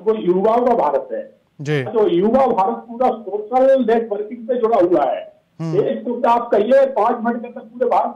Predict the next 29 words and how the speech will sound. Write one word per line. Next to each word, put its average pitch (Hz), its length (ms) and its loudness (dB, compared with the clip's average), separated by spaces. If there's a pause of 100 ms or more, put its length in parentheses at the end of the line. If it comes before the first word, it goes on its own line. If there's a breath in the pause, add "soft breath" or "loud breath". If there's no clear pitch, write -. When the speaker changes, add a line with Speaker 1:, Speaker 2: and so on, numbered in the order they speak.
Speaker 1:
में 262 60 -8
फैल 160 220 -8
जाता 107 360 -2
है। - 140 -16 (240)
Speaker 2:
जी। 147 220 -2
Speaker 1:
तो 123 80 -6
ये 262 160 -2
चीजें 262 300 2
सोचना 226 360 2
पड़ेगी। 196 380 2
वो 233 280 4
जो 165 540 2
narrative 208 280 2
फैलाने 196 460 0
वाला 214 200 2
समय 202 380 -4
निकल - 180 -10
चुका - 280 -14
है। - 360 -6 (320)
अब 156 200 0
narrative 214 320 2
आप 220 220 0
फैलाओगे, 202 400 2
तो 247 120 2
आप 233 160 -2
खुद 214 140 -10
ही 254 80 -8
narrative 190 480 2
हो 127 40 2